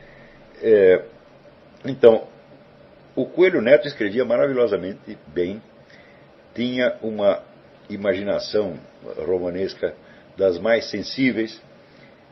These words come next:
e, e foi realmente boicotado por esse bando de analfabetos do modernismo. Então, o que que sobrou do modernismo, né?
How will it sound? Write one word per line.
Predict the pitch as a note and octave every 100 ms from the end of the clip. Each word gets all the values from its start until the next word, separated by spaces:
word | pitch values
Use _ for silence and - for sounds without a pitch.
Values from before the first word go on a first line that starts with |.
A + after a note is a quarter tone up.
| - -
e, | F3 E3 E3+
e |
foi | - G3+
realmente | G3 G3 G3
boicotado | F3+ G3 G3+ G3+ G3+ D#3+ D#3 D#3+
por | -
esse | E3 -
bando | C#3 A#2 C#3+ D3+
de | E3
analfabetos | - D3 D#3 C3 A#2 B2
do | C3+
modernismo. | C3+ D3 C#3 G2 F2+ - - -
Então, | -
o | D#3
que | -
que | G3+
sobrou | - G#3+ G3 A#2 E3
do | D3
modernismo, | A2+ G2+ F2 C#2+ B1 - -
né? | F2 C#3+